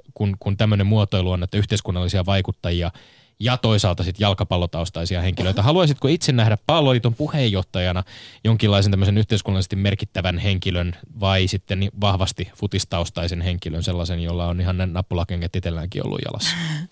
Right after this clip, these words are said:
Speaker 2: No sanotaan, että tietyllä lailla varmasti se lajitausta auttaa, että ymmärtää lajia ja, ja sitä yhteisöä ja muuta. Mutta nyt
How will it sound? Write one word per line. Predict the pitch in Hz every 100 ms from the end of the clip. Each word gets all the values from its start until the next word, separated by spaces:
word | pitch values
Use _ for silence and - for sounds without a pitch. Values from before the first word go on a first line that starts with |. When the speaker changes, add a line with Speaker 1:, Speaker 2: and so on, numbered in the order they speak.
| - - - -
Speaker 2:
No | 226
sanotaan, | 269 349 339 294
että | 262
tietyllä | - 330 381 302 262
lailla | 220 214
varmasti | 220 233 226 - 226
se | 214
lajitausta | 190 202 202 175 170 -
auttaa, | - - - - 262 269
että | - 190
ymmärtää | 185 180 202 190
lajia | 202 202 208
ja, | - - - 220
ja | 220 - 214 185 233
sitä | 226 202 196
yhteisöä | 196 - 214 214 208 -
ja | 202
muuta. | 214 262 196 - - - - -
Mutta | 214 240 - 226 _ _
nyt | 233 254